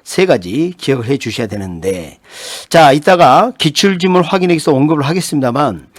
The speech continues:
어, 출제가 최근에서 되었습니다. 이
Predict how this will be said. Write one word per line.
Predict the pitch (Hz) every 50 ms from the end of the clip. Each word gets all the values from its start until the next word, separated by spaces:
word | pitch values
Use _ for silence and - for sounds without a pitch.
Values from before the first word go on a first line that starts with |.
| - - - - - - _ _ _ -
어, | 120 120 123 123 127
출제가 | - - 220 208 - 233 214 175 143 131 143 180 220 - -
최근에서 | - - - 240 247 247 226 247 240 240 226 214 233 233
되었습니다. | 220 - 135 131 127 - - 104 92 85 92 135 185 254 - -
이 | 139 139 139 147 156 156 151 147 147